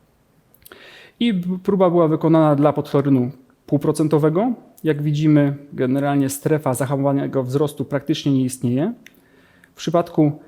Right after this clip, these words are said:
dwu i pół procentowego podchlorynu jest wykazane działanie bakteriobójcze.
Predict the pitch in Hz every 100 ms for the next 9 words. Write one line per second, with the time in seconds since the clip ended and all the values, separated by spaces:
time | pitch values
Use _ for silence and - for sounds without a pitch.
0 | - 127 131 185 160 135 - 156 156 147
1 | 135 139 147 147 143 135 156 147 151 135
2 | 135 - _ _ _ - 147 147 - 160
3 | 139 131 139 135 127 135 135 135 127 127
4 | 160 139 - 135 131 123 123 - 269